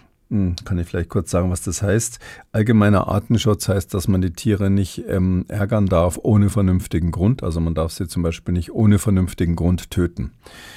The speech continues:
Natürlich, wenn ich jetzt ein Wespennetz direkt neben dem Kindergarten habe, darf ich das entfernen oder entfernen lassen.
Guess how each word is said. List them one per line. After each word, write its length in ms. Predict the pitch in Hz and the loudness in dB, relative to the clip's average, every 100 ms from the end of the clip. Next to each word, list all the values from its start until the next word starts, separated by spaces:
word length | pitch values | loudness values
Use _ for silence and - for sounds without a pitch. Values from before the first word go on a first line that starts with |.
| - - _ | -20 -20 _
Natürlich, 600 | 98 - 123 120 120 - | -2 4 6 6 4 2
wenn 140 | 104 | 0
ich 120 | 101 | 2
jetzt 200 | 101 - | -2 -2
ein 120 | 92 87 | -2 0
Wespennetz 640 | 95 - 110 98 101 - | -2 0 2 2 0 -2
direkt 360 | 101 87 - | -2 -2 -2
neben 140 | 107 90 | 0 0
dem 120 | 82 | 0
Kindergarten 680 | - 107 117 98 95 101 90 | 0 0 2 0 0 0 0
habe, 160 | - - | -2 -4
darf 200 | 78 95 | -4 -4
ich 100 | - | -6
das 280 | 90 - | -6 -8
entfernen 600 | - 98 87 92 92 117 | -6 -4 -2 -2 0 2
oder 200 | 104 82 - | 0 -2 -2
entfernen 420 | 85 85 85 85 | -4 -2 0 0
lassen. 400 | 78 85 131 120 | -2 0 0 0